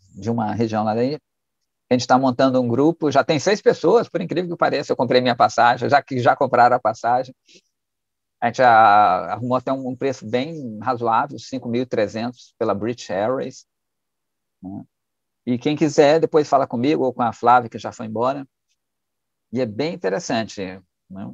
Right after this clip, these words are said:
Então, um preço bem razoável. A gente já comprou pra outubro, que a gente tá vendo que quanto mais perto, <coughs> eu tava vendo pra <coughs> março, sete mil e pouco, oito mil,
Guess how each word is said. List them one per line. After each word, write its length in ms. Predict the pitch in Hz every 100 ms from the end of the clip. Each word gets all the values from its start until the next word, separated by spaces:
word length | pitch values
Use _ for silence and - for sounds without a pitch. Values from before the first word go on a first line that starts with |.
| 120
Então, 160 | -
um 60 | 110 -
preço 320 | 117 113 -
bem 200 | 107 127
razoável. 340 | 127 107 117
A 20 | 123
gente 80 | 127
já 100 | -
comprou 280 | 156 135 160
pra 160 | 170
outubro, 560 | 185 - 175 170 113 98 _ _ _ _ _
que 60 | 123
a 60 |
gente 80 | 127
tá 120 | -
vendo 260 | 120 131 127
que 80 | -
quanto 300 | 143 143 120
mais 280 | 127 131 _
perto, 500 | 139 147 151 - 104 _ _ _ _ _ -
<coughs> 240 | 175 156
eu 100 | -
tava 240 | 131 117 117
vendo 260 | 123 120
pra 460 | - 117 113 104 98 _ _ _ _ _ -
<coughs> 260 | 170 131
março, 480 | 107 104 131 143 - _ _ _ _
sete 260 | _ 135 123
mil 120 | 127
e 40 | 135
pouco, 440 | - 120 151 -
oito 200 | 127 -
mil, 440 | 98 107 147 127